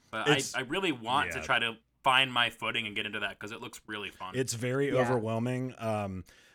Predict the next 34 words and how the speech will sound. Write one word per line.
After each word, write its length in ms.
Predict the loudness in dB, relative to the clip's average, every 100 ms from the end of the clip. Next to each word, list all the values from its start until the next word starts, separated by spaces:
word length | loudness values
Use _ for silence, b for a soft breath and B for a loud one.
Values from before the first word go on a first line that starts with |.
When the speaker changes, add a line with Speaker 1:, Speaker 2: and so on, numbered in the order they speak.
| b
Speaker 2:
I 140 | -4 -2
will 120 | -2
say, 380 | -4 -4 -4 -6
once 480 | -6 -6 -4 -4 -6
you, 480 | -4 -4 -2 -2 -4
uh, 340 | -4 -4 -4 -6 _ b b b b
s-, 240 | -6 -4 -6 -10
once 260 | -6 -4 -2
you 60 | -4
start 560 | -2 0 0 0 -8 -14 _ _ _ _ _
and 300 | -4 -2 -2 -4
you're 200 | -4 -2
able 200 | -2 -4
to 80 |
fix 320 | -4 -4 -4 -4
your 140 | -4
first, 380 | -2 -2 -2 -2
uh, 180 | -2 -4
ship 420 | -4 -2 -2 -4 -18 b -10
and 160 | -6
get 180 | -4 -4
off 260 | 0 -2 -2
the 80 | -6
first 280 | -6 -6 -6
planet 280 | -6 -6 -8
that 120 | -10
you 80 | -8
start 320 | -6 -4 -4
on, 260 | -4 -4 -6
it 60 | -10
becomes 360 | -8 -8 -6
so 200 | -4 -4 -4
much 260 | -4 -6
easier 420 | -6 -6 -6 -8